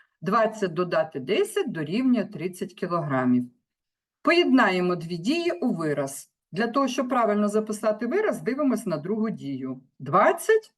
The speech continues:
додати десять. Двадцять нам стало відомо за першою дією. Десять — це число, яке нам відомо за умовою задачі. Вираз буде мати такий вигляд. Суму чисел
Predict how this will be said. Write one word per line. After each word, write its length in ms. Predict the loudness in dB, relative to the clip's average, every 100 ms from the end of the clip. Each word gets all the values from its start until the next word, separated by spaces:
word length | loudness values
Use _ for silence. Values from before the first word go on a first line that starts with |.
| -4
додати 560 | -4 2 2 2 0
десять. 640 | 0 0 -2 -4 -6 -8 -8
Двадцять 640 | -2 4 4 4 -2 -4
нам 380 | 2 2 2 -6 _ _ _ _ _ _ _ _ _ _ _ _ -14
стало 460 | 0 4 4 4
відомо 680 | 2 0 0 0 0 -2 -4
за 200 | -4 -4
першою 560 | 0 -2 -2 -4 -2 -2
дією. 600 | 0 -2 0 -2 -2 -8 _ _ _ _ _
Десять — 640 | -2 -2 0 -2 -2 -4 _
це 420 | -4 0 0 -2
число, 460 | -4 -4 -2 0 2
яке 480 | 0 -2 -2 -2 0
нам 300 | 0 -2 -2
відомо 380 | -4 -2 -2 -2
за 160 | -4
умовою 480 | -4 -4 -2 0 0
задачі. 640 | 0 -4 -4 -6 -8 -16 -16 _ _ _ _ -10
Вираз 420 | 0 2 2 0
буде 320 | -2 -2 0 2
мати 340 | 2 2 0
такий 420 | -2 -4 0 0
вигляд. 600 | 2 0 0 -4 -6 -8 _ _ -20 _
Суму 480 | -10 0 2 2 0
чисел 880 | -2 0 2 0 2 2 2 0